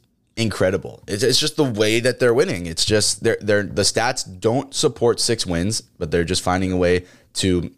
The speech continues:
and, and the, and the reason you have to give credit to Daniel Jones is not turning the ball over, and it's the fact that in, I think it's four or five straight, he's led game-winning drives. They've been trailing in the fourth quarter, and he's led the team down for a game-winning touchdown,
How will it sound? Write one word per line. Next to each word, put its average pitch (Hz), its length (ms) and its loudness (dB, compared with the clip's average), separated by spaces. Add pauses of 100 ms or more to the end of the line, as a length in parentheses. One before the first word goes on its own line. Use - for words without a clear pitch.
(100)
and, 107 140 -4
and 117 140 2
the, 117 180 0
and 113 100 0
the 113 80 2
reason 190 260 0
you 147 60 2
have 123 100 0
to 123 80 -6
give 107 160 0
credit 98 280 0
to 92 60 -4
Daniel 87 300 -2
Jones 78 380 -4
is 95 340 -2
not 104 280 -2
turning 139 220 -4
the 139 60 -2
ball 135 200 2
over, 139 320 2 (260)
and 113 140 0
it's 110 140 -2
the 120 80 -2
fact 160 340 -2
that 120 140 2
in, 110 260 -2 (160)
I 101 80 2
think 139 180 -2
it's 135 120 -4
four 143 440 2
or 127 60 4
five 113 320 0
straight, 113 420 0 (160)
he's 98 200 0
led 110 460 2
game-winning 101 420 0
drives. 80 380 0
They've 92 120 0
been 92 100 -2
trailing 127 380 2
in 110 60 0
the 98 80 -2
fourth 98 240 0
quarter, 92 240 2
and 87 100 0
he's 101 300 0
led 87 160 2
the 85 80 -4
team 90 260 -2
down 78 320 -2 (320)
for 98 180 0
a 92 60 2
game-winning 92 460 0
touchdown, 87 600 -2